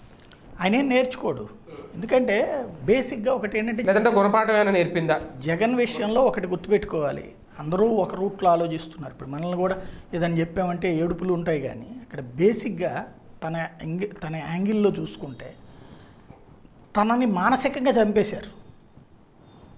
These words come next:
Speaker 1: మామూలుగా కాదు, మానసికంగా చంపేశారు. పదహారు నెలలు జైల్లో పెట్టారు. చిదంబరం ఉన్నాడు జైల్లో అన్నేళ్ళు. ఇప్పుడు చిదంబరం మీద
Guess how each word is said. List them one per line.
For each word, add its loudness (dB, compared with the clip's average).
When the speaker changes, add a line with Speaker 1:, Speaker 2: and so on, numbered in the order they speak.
Speaker 1:
మామూలుగా 4
కాదు, -4
మానసికంగా -2
చంపేశారు. 0
పదహారు 4
నెలలు 2
జైల్లో 4
పెట్టారు. -6
చిదంబరం 4
ఉన్నాడు 0
జైల్లో 0
అన్నేళ్ళు. -4
ఇప్పుడు -4
చిదంబరం 2
మీద 4